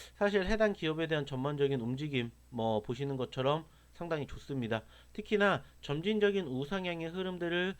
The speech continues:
만들어주면서 상승폭을 키웠어요. 그러다 보니까는 현재 이 가격까지 도달하게 됐고, 이제 중요한 키포인트는 뭐겠습니까? 소위 말하는 신고가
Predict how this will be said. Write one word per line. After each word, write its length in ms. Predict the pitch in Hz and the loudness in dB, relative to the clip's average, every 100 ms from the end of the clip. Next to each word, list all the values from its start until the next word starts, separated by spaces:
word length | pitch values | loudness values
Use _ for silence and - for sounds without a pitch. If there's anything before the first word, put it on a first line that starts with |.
| - - - | -12 -20 -6
만들어주면서 1500 | 107 113 143 165 165 165 156 - 147 180 185 175 170 190 190 | 0 0 0 2 4 4 2 -6 -4 -2 -2 -2 0 2 2
상승폭을 600 | 196 196 202 190 156 139 | 0 -4 -4 -2 0 0
키웠어요. 500 | 139 208 208 135 110 - | 0 -2 0 0 -2 -2
그러다 280 | 147 160 151 | 0 2 2
보니까는 580 | 151 143 143 139 151 - - - | 0 0 2 2 -2 -6 -18 -12
현재 360 | 180 160 143 147 - - - - | -8 0 0 0 -12 -20 -20 -10
이 200 | 151 143 | -8 -8
가격까지 640 | 117 139 139 120 113 127 | -2 0 0 0 0 -4
도달하게 460 | 127 113 123 120 120 | -4 -2 -2 -2 -4
됐고, 280 | 95 - 127 | -6 -4 -2
이제 160 | 120 | -2
중요한 300 | - 143 151 | -4 -4 -4
키포인트는 560 | 151 175 175 170 156 117 | -4 -6 -6 -6 -4 -2
뭐겠습니까? 640 | 113 139 143 135 135 120 - - - | -2 -2 -4 -6 -2 -4 -4 -18 -10
소위 220 | - 190 | -4 0
말하는 380 | 139 127 131 139 | 2 2 0 -4
신고가 680 | - 180 175 - 165 175 | -6 -6 -6 2 4 4